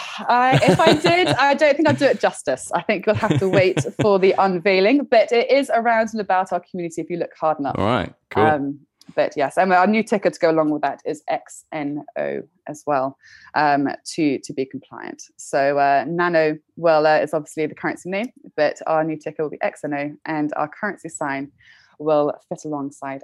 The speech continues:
Speaker 1: X N O very
Speaker 2: That's
Speaker 1: well.
Speaker 2: very cool. And I saw that you, uh, you had, uh, challenge coins as well. That, um, I'd seen that someone had made you some physical Nano.
Speaker 1: Yes, uh, that's true fan mail. It was such a treat. I've actually got
Speaker 2: <laughs>
Speaker 1: one right here.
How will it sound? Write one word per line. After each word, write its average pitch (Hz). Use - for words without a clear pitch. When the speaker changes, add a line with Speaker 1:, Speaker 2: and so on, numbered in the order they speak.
Speaker 1:
X -
N 143
O -
very 139
Speaker 2:
That's 127
Speaker 1:
well. -
Speaker 2:
very 143
cool. -
And 151
I 156
saw 208
that 208
you, 151
uh, 120
you 120
had, 117
uh, 101
challenge 170
coins 87
as 98
well. 90
That, 95
um, 90
I'd 95
seen 113
that 101
someone 110
had 101
made 101
you 104
some 101
physical 147
Nano. 82
Speaker 1:
Yes, -
uh, 226
that's -
true 339
fan 311
mail. 180
It 147
was 226
such -
a -
treat. 233
I've 208
actually -
got 185
Speaker 2:
<laughs> 196
Speaker 1:
one 185
right 233
here. 233